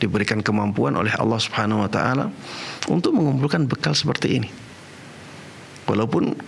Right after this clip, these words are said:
kadang kelihatannya sepele, tapi yang sepele itulah yang biasanya kita malah tinggi keikhlasannya.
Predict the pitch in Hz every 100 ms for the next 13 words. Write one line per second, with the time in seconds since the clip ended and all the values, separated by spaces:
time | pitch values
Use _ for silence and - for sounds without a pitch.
0 | - 165 254 240 175 165 160 175 185 -
1 | - 170 175 127 90 - - - - -
2 | - - - - - - - - - 113
3 | 117 160 - - - - - 135 135 143
4 | 160 175 180 180 190 170 143 127 113 110
5 | 131 147 143 120 113 110 117 120 - -
6 | - - - 123 117 - 110 - 120 120
7 | 170 143